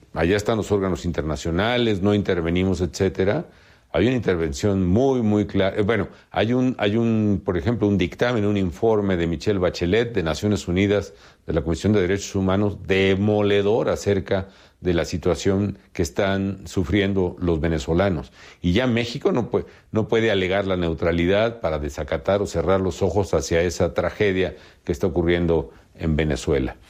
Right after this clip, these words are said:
Eh, el, l-, la neutralidad así se vuelve entonces complicidad, a mi punto de vista, y México debe rectificar ese camino, debe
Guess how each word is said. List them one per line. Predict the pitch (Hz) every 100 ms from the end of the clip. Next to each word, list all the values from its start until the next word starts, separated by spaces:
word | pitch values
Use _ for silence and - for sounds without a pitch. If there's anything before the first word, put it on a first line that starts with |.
| - _ -
Eh, | 101 92 90 90 87 90 -
el, | - 87 87 85 82 82 82 76 -
l-, | 85 80 82 85 - -
la | 90 92
neutralidad | 92 87 98 90 92 104 117
así | 101 - 107 117 170 - _ _ - -
se | - 95
vuelve | 90 104 110 104
entonces | 92 80 104 101 101 -
complicidad, | 90 82 87 82 92 98 139 151 87
a |
mi | 85
punto | 76 104 101 117
de | 107
vista, | 101 101 - 110 104 - - _ _
y | - 92 90 90 90
México | 101 104 117 98
debe | 104
rectificar | 87 82 - 76 78 98 104
ese | 101 92
camino, | 82 92 95 104 - -
debe | 92 87 95 98 95 82